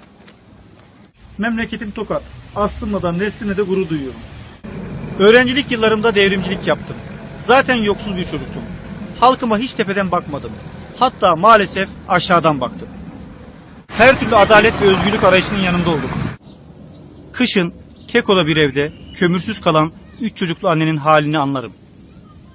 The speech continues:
Bu nedenle sıcak evlerinde oturup "Kömür dağıttılar,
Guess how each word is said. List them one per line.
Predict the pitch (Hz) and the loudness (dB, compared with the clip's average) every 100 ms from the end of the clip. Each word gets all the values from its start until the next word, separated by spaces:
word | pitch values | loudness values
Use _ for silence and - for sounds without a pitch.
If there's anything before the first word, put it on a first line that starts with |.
| _ _ _ - | _ _ _ 0
Bu | 202 | 4
nedenle | 262 240 214 175 123 - | 6 6 4 2 0 -6
sıcak | - 247 247 | -2 0 4
evlerinde | 226 208 202 208 | 4 4 2 2
oturup | - 196 147 - - _ _ _ | 0 -2 -4 -8 -20 _ _ _
"Kömür | 233 233 233 | 0 2 6
dağıttılar, | 214 190 - 180 156 | 6 6 4 0 0